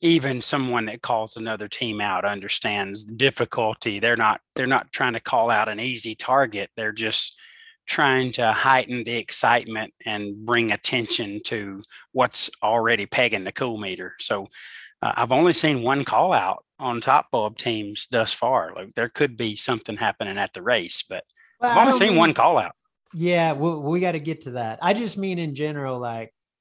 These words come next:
Speaker 2: post from a team, like, "We can't be beat. Look at these bad boys," right? Well, like, there's kinda thirty-two teams of bad boys.
Speaker 1: Yeah, I mean, again,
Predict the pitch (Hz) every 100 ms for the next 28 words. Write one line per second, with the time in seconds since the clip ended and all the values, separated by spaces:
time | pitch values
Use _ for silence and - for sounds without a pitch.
0 | _ _ _ _ _ _ _ 147 143 151
1 | 135 131 143 131 104 110 156 113 113 127
2 | 139 117 - 104 139 160 135 165 113 113
3 | 107 110 107 120 - - 123 151 180 _
4 | _ _ _ _ _ _ _ 285 269 262
5 | 247 262 254 - - 214 247 247 214 202
6 | 175 185 190 208 170 110 101 104 - -
7 | _ _ _ _ _ _ _ _ _ _
8 | _ _ _ _ _ _ _ _ 190 165
9 | 127 104 120 131 101 - - - - -
10 | _ 139 123 156 117 92